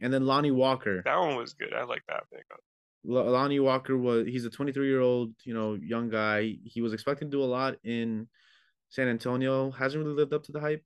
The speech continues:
Speaker 1: but who knows? Maybe playing alongside LeBron, it'll help him. Um, but let's get into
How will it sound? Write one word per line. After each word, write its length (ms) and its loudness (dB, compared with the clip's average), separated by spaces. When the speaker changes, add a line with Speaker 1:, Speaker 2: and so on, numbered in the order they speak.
Speaker 1:
but 300 2
who 140 2
knows? 200 4
Maybe 220 2
playing 180 0
alongside 300 -2
LeBron, 400 -2
it'll 120 0
help 220 -4
him. 160 -8
Um, 600 4
but 380 4
let's 180 4
get 160 6
into 500 4